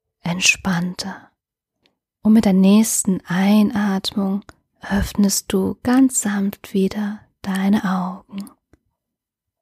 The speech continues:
Wie geht es dir? Wie fühlst du dich? Was konntest du beobachten? Wie viele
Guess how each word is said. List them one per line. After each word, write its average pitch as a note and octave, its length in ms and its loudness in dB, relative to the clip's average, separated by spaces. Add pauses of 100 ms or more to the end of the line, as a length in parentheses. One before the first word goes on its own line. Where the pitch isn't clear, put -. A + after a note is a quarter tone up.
(440)
Wie A3+ 100 0
geht C#4 200 4
es - 200 2
dir? G3+ 260 -6 (920)
Wie F#3 140 4
fühlst - 520 2
du F#3 100 -4
dich? - 500 -20 (680)
Was G#3+ 320 2
konntest G#3+ 600 2
du G3 340 -2 (560)
beobachten? G3+ 1000 0 (1800)
Wie G#3+ 180 4
viele F#3+ 840 4